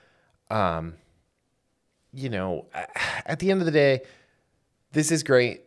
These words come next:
Henry is the, is the casualty in all this. You know, he, he's the, he's the victim. <laughs> Um, but, but yeah. So,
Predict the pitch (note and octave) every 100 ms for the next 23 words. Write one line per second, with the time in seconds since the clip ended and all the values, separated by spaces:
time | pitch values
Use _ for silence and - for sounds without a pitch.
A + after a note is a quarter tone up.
0 | _ - B2+ C#3+ C#3+ C#3+ C3 G2+ G#2+ A#2+
1 | A2+ G#2 E2 G#2+ F#2 G#2+ - F#2 F2+ F#2
2 | - F#2+ F2+ F2 E2 F2 E2 - - -
3 | _ - G2+ F2+ E2 E2 A#2 A#2 G#2+ -
4 | B2 A2 A#2 G#2+ - - - C#3 C3+ C#3+
5 | B2 - F#2+ G2 - _ - A#2 - D3
6 | - - - - _ _ _ _ _ _
7 | - - - - _ - B2+ A#2 G#2+ -
8 | _ _ _ _ _ _ _ C3+ C3 F#2+
9 | E2+ - - C3+